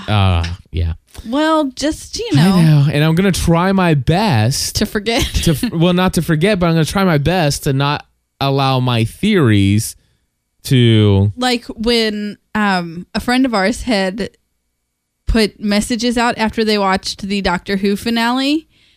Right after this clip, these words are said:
Speaker 2: and they didn't really spoil anything by the, by, by the me-, by the,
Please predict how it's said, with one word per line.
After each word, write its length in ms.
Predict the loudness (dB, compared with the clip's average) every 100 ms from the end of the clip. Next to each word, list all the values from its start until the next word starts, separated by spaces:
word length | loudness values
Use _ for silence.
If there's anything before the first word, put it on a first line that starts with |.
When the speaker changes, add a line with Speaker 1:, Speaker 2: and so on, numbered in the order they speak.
| _ _ _ -4
Speaker 2:
and 640 | 0 0 0 -2 -4 -6 -12 _ _ _ _ _ _
they 240 | -2 0 2
didn't 280 | 0 0 0
really 240 | 0 0
spoil 500 | -2 -2 0 2 2
anything 760 | 0 0 0 0 0 0 0 -2
by 320 | 0 0 0
the, 560 | -2 -2 -2 -4 -6 -10 _ _ _ _ _ _ _ _ _ _ _ _ _ _ _ _
by, 280 | -4 -2 -2
by 200 | -2 -2
the 100 | -2
me-, 160 | -4 -4
by 180 | -4 -2
the, 160 | -2